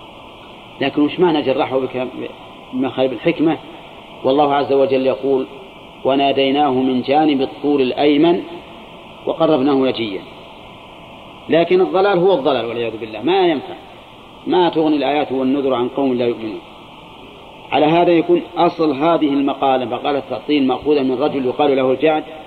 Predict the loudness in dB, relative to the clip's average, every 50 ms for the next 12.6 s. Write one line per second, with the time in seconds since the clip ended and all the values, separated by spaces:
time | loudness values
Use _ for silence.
0 | -20 -20 -20 -20 -20 -14 -10 -6 -2 -2 0 2 2 2 2 2 0 0 -2 -2
1 | -2 -2 -2 -2 -2 -4 -6 -6 -4 -4 -2 0 0 0 0 -2 -2 -4 -4 -4
2 | -2 -4 -4 -2 -2 -2 -2 -4 -6 -8 -12 -14 -16 -20 -20 -20 -20 -20 -20 -20
3 | -20 -20 -20 -20 -20 -20 -20 -20 -20 -20 -20 -20 -20 -12 -4 -2 0 0 2 2
4 | 2 4 4 2 2 2 0 0 0 -2 -4 -2 0 0 0 0 2 2 2 2
5 | 2 2 2 2 2 2 0 -4 -10 -20 -20 -20 -20 -20 -20 -16 -6 -2 0 2
6 | 2 4 4 4 4 4 2 0 -2 -10 -16 -14 -6 -2 -2 0 0 0 0 0
7 | -2 -4 -4 -4 -2 0 0 0 0 0 -2 -4 -4 -2 -2 -2 -2 -2 -2 0
8 | 0 0 0 -2 -6 -16 -20 -20 -20 -20 -20 -20 -20 -20 -20 -12 -6 -2 0 0
9 | 2 2 2 0 0 0 0 2 2 2 2 2 2 2 2 2 2 2 2 0
10 | 0 -2 -4 -10 -18 -20 -20 -20 -14 -6 -2 0 0 2 2 2 0 0 2 2
11 | 2 2 2 0 -2 -2 -2 -2 0 -2 -2 -2 0 0 2 2 2 0 0 0
12 | -2 -2 -2 -2 0 0 2 4 4 4 4 2